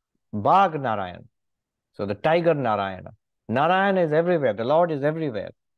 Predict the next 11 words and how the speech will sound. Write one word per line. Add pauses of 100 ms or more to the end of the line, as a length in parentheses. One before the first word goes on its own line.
(140)
But
then
Sri
Ramakrishna
says, (200)
you
cannot
embrace
the
tiger
Narayan.